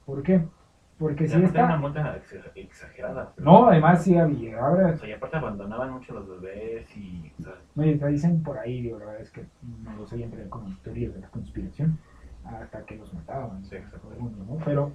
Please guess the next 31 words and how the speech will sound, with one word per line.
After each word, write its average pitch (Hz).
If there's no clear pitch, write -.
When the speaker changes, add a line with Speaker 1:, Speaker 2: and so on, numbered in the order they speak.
Speaker 1:
ellos 156
dijeron, 139
de 135
este 226
año, 123
si 120
esta 160
tendencia 127
sigue, 202
nuestra 131
población 123
se 127
hace 117
vieja. -
Al 92
hacerse -
vieja, 165
el 110
Estado 143
debe 120
de 101
pagarles 156
y 117
mantenerlos. 117
Speaker 2:
Exacto. -
Speaker 1:
Nuestra 123
mano 135
de 143
obra 143
es 120
menor, 160